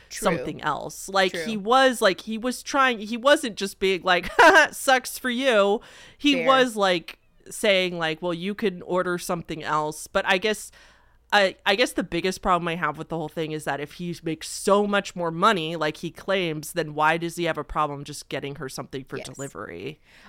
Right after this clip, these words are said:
Speaker 1: Also, too,
Speaker 2: If she's
Speaker 1: the,
Speaker 2: that
Speaker 1: this
Speaker 2: financially
Speaker 1: Mm-hmm. Yes. The cynical part of my brain is also a little bit, like, raised eyebrow at the, like, offering to get her stuff because she broke her leg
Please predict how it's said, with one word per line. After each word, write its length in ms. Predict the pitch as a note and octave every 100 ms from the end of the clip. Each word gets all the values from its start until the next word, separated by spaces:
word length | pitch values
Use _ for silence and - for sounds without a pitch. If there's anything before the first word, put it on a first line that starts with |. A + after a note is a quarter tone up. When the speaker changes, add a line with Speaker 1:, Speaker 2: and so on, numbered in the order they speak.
| -
Speaker 1:
Also, 280 | B3+ C#4+ E4+
too, 120 | C4+
Speaker 2:
If 200 | B3+ B3
she's 500 | - G#3+ G#3+ - - -
Speaker 1:
the, 60 | F#3+ G#3+ G3+
Speaker 2:
that 240 | D#3+ F3
Speaker 1:
this 80 | E3+
Speaker 2:
financially 1080 | - E3+ D#3 D3+ D#3+ - D3+ C#3+ C#3 C#3 D3 _ -
Speaker 1:
Mm-hmm. 420 | F#4+ G4 B4 C#5 _ _ _ _ _ _ _
Yes. 340 | - - - - _ _
The 100 | -
cynical 340 | A#3+ A#3+ C4 D4
part 180 | D4+ C#4+
of 60 |
my 120 | C#4
brain 480 | C4 C4 B3+ B3+ C4 - - -
is 120 | G#3
also 340 | G3+ G#3+ A#3+ A3+
a 40 |
little 200 | A3 A3+
bit, 360 | A3+ A3 A3 _ _ _ _ _ _ _
like, 260 | G3+ G#3 G#3
raised 320 | F#3+ F#3+ F#3+
eyebrow 600 | - F#3+ G#3 G3+ G#3 G#3+ - _ _ -
at 260 | F#3 F3+ F3+
the, 160 | F#3
like, 180 | F3 E3+
offering 420 | - D#3 - F3 F3
to 80 | F3+
get 180 | F3
her 160 | E3+ G3
stuff 360 | G3 G3 G3+ -
because 640 | F3+ F3 E3 E3 D#3+ - -
she 220 | - F#3+
broke 260 | F3 D#3+ -
her 140 | F3
leg 400 | E3 G#2 G#3+ -